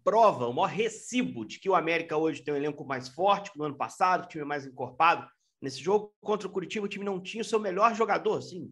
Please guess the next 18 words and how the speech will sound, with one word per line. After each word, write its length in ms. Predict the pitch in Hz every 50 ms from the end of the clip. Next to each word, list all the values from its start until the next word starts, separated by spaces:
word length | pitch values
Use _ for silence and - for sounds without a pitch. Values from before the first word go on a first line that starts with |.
| - -
pro 100 | 147 143
funcionamento 680 | - 185 185 - 220 214 208 190 180 196 240 240 247 -
coletivo, 640 | - 233 226 208 214 - - 180 156 - - - _ _ _ _ _ _ _ _
que 80 | -
era 80 | 165 165
o 40 | 175
Juninho. 420 | 220 208 202 220 202 131 98 - - - _ _ _ _ _ _ _ _ _ _ _ _ _ _ _ _ _ -
E 120 | 208 185 - - _ -
quantas 400 | 220 285 330 320 330 277 233 202
vezes 140 | 240 233 233
a 80 | 226
transmissão 460 | - 208 214 214 208 202 - 214 208
a 40 | 196
gente 320 | 190 196 190 190 180 - _ -
comentou, 720 | - 190 185 175 160 165 165 160 135 123 117 - - - -
"Tá 80 | 160 156
fazendo 360 | - 160 139 156 165 190 185
falta"? 440 | - 185 165 156 143 - - -